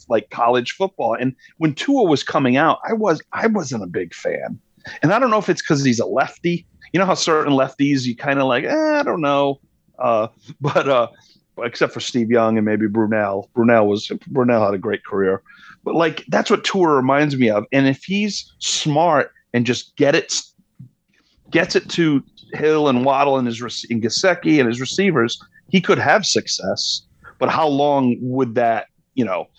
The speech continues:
And, I mean, you gotta look at, too, Miami's defense. They gave up a lot of points to Lamar.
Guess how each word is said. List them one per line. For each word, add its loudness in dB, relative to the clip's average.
And, 0
I 2
mean, 2
you 2
gotta 0
look -2
at, -2
too, -4
Miami's -2
defense. -6
They 2
gave 2
up 0
a -4
lot 2
of -6
points -6
to 0
Lamar. 0